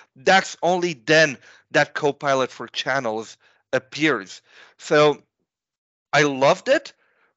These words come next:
but it took me a good amount of time to wrap my head out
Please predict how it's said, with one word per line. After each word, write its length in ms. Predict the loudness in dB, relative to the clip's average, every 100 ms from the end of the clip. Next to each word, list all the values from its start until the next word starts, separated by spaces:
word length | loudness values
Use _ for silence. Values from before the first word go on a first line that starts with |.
| _ _ 0
but 140 | 2
it 240 | 2 -2
took 280 | -8 -8 -8
me 220 | -12 -6
a 140 | -4 -6 _
good 260 | -12 -8 -6
amount 400 | -6 -4 -4 -4
of 160 | -8
time 340 | -16 -8 -6 -6 -8
to 100 | -10
wrap 440 | -6 -2 -2 -2
my 100 | -6
head 340 | -2 -2 -2 -2
out 320 | 0 0 -4